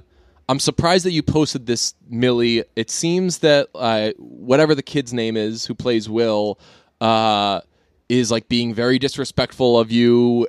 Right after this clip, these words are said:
and, like, there are points where, like, you step back while dancing, and then he steps towards you,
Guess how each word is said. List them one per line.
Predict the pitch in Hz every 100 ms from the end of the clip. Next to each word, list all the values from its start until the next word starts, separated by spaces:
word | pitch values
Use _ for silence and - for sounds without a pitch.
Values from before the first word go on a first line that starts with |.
| -
and, | 113 110 104 104 104 104 - _ _ _
like, | 117 113 -
there | 127 123
are | 117
points | - 151 170 -
where, | 151
like, | 135 117
you | 120
step | 135 - 151 147
back | 131 123 -
while | 127 117
dancing, | 120 120 113 123 120 113
and | 104
then |
he | 110 113
steps | - 127 -
towards | - 135 131 127 127
you, | 131 131 131 131 127